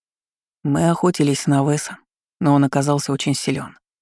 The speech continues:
Я не смог его одолеть, и он разорвал тебя на части. А потом простолюдин в белых одеждах судил меня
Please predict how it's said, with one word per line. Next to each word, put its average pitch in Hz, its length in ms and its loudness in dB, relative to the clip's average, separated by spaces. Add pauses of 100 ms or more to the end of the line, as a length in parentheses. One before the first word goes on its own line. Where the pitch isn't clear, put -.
(500)
Я 135 120 0
не 143 120 4
смог 160 280 0
его 135 240 2
одолеть, 139 480 0
и 143 40 -2
он 135 180 2
разорвал 139 460 0
тебя 135 300 0
на 135 140 0
части. - 500 -8 (1120)
А - 120 -4
потом 151 300 2
простолюдин 147 640 2
в 143 60 4
белых 139 340 0
одеждах 139 540 0
судил 147 420 2
меня 131 360 0